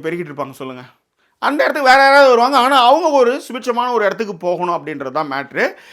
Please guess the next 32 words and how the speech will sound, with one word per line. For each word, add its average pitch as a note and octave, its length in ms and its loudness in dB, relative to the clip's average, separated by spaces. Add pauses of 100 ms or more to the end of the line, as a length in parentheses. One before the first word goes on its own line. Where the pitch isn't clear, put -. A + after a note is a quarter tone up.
(240)
இந்த D4 320 0
மாதிரி C4 320 2
தான் B3+ 300 2
கொஞ்சம் A3 260 -4
கொஞ்சமாக, G3+ 440 -4
கொஞ்சம் F#3 280 -6
கொஞ்சமாக D#3+ 460 -6 (840)
ஒவ்வொருத்தவங்களும் A#3+ 560 2
அடுத்தடுத்த F#3 320 -2
கட்டத்துக்கு F#3 380 -6
போறதுக்கு E3 400 -4
இந்த F#3 220 -8
மாதிரியான D#3+ 360 -4
விஷயங்கள்லாம் D#3+ 520 -8
வந்து, D3+ 340 -10 (260)
அஹ், C3+ 160 -12
செய்வாங்க. D3+ 460 -8
அதை F3+ 160 -2
வந்து E3+ 160 -8
நம்ம F#3+ 240 -4
ஊர்லயும் A3 280 -8
செய்யணும்னு E3+ 460 -10 (160)
நண்பர் E3 320 -6
கோபிநாத் D#3 460 -8
வந்து D3+ 140 -14
ஒரு F3 80 -20
பதிவே C#3+ 280 -10
போட்டிருந்தாரு. C3 520 -12 (600)
அது A3+ 200 0
உண்மையும் A3+ 360 -6
கூட. E3 180 -8 (1200)
இப்ப F3+ 400 0